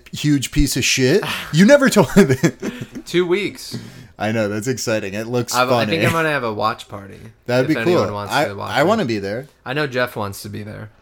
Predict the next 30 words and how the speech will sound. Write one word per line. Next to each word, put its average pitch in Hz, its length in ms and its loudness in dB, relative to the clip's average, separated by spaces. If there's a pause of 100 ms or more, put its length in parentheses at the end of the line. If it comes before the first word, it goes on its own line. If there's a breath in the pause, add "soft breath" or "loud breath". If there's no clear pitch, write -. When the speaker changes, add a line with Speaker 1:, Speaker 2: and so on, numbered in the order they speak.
(160)
Speaker 1:
Definitely. 117 440 -4
I, 113 540 -6
I 117 40 -8
totally 98 560 -10 (380)
would 110 160 -8
want 95 260 -10
that. 71 280 -18 (220)
Speaker 2:
So, 139 420 2
uh, 127 420 0
this 165 320 -2
next 170 500 -4
scene 123 640 -4
is 127 340 -8
really 127 640 0
funny, 107 440 -4
right? 104 300 -4
Because 120 280 -6
now 117 420 0 (460 soft breath)
Krabs 123 360 0
has 113 220 -2
to 113 100 -8
go 110 220 -2
to 110 60 -4 (220)
Squidward's 110 580 -4
mom 101 340 -2
and 101 100 -8
get 104 140 -8
the 101 100 -8
recipe, 98 600 -10 (460)
right? 107 360 -2